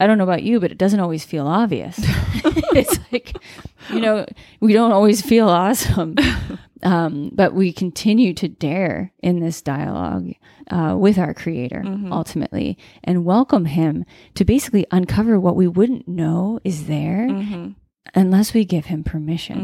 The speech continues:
Speaker 2: Mm-hmm.
Speaker 1: And so there's a risk, there's a vulnerability,
Speaker 2: Yeah.
Speaker 1: there's a dare in this.
Speaker 2: Yeah.
Speaker 1: Um, I think also we're, we're, we have to combat a lot of lies in the culture,
Speaker 2: Mm-hmm.
Speaker 1: which wants us to kinda conform and,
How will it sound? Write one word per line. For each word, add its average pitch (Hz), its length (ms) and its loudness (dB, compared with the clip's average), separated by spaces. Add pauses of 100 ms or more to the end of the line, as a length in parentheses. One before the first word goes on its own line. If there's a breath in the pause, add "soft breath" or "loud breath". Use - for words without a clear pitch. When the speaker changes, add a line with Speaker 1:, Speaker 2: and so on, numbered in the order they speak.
Speaker 2:
Mm-hmm. 185 200 -12 (280 loud breath)
Speaker 1:
And 185 100 2
so 208 100 4
there's 202 160 4
a 208 80 4
risk, 214 540 0
there's 175 200 -2
a 180 60 2
vulnerability, 185 760 2
Speaker 2:
Yeah. 160 260 -6
Speaker 1:
there's 170 260 -2
a 175 60 -2
dare 170 400 0
in 95 220 -4
this. - 380 -10 (140)
Speaker 2:
Yeah. 175 240 -12
Speaker 1:
Um, 151 640 -2 (220 soft breath)
I 190 100 0
think 202 220 0
also 185 320 0
we're, 175 340 -2 (120)
we're, - 160 -8 (200)
we 180 80 -2
have 180 120 0
to - 80 -12
combat 160 520 -2
a 170 80 -4
lot 165 180 -2
of 175 60 -2
lies 175 300 0
in 170 80 0
the 170 80 -2
culture, - 480 -4
Speaker 2:
Mm-hmm. 196 380 -6
Speaker 1:
which 180 200 2
wants 185 220 0
us 175 120 0
to 175 80 -2
kinda 180 300 2
conform 170 800 -4
and, 143 400 -6